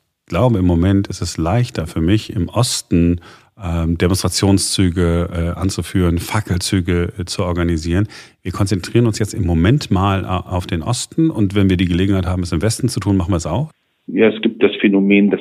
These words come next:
Speaker 2: es natürlich sehr unterschiedliche rechtsextreme Gruppen gibt, ähm, die von diesen Protesten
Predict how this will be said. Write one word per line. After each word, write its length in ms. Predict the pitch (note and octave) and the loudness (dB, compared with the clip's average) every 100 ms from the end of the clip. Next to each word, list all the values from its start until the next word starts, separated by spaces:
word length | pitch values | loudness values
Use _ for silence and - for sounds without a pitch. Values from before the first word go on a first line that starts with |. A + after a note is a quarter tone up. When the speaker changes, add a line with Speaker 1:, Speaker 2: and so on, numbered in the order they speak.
| F#2+ | -2
Speaker 2:
es 120 | - | 0
natürlich 440 | G2+ F#2 G#2 F#2+ - | 0 2 0 0 2
sehr 180 | F2+ | 4
unterschiedliche 640 | A2 A#2 G#2 G#2+ G2+ F#2+ F#2+ | 4 4 2 0 -2 0 2
rechtsextreme 680 | G2 - - - - G2 F#2 | 2 0 -2 0 2 2 2
Gruppen 380 | - - A2+ F#2+ | -2 -2 2 4
gibt, 340 | F2+ - - - | 2 -2 -8 0
ähm, 420 | F#2 F2 F2+ F2+ - F2 | 0 2 0 -2 -6 -6
die 80 | G2 | -8
von 220 | - G2 | 0 0
diesen 240 | F#2+ F#2+ F2+ | 2 0 0
Protesten 680 | F2+ F2 F#2+ - - F2+ | 0 0 -2 -2 -4 -4